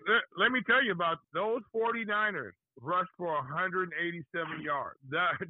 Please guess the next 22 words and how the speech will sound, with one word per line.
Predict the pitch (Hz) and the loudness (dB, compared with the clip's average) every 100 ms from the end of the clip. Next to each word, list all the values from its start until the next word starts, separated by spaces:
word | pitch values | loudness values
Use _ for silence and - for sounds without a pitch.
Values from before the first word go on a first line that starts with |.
| 131 208 | -8 -10
<laughs> | 151 - 139 | -12 -16 -4
they | 175 254 202 | -2 -2 0
ran | 214 214 | 0 0
the | 170 - | -2 -4
football | 208 214 180 170 165 | -2 -2 -2 0 0
on | 147 | -2
them. | 131 - 156 | -4 -8 -2
Now, | 185 160 135 - | 2 2 -2 -6
are | 156 165 | -2 0
they | 170 | 0
gonna | 180 180 | 0 0
have | 185 | 0
to | 170 | -4
do | 185 196 | -4 0
that | 190 180 | 0 -2
again | 156 202 196 | -2 -2 0
this | 202 202 | -2 -2
week? | 214 226 226 | -2 -2 -2
Yes, | 156 165 175 - | -4 -2 -2 0
they | 190 | 0
are. | 196 190 143 87 _ | 2 2 0 -2 _
Can | 180 190 190 | -2 0 -2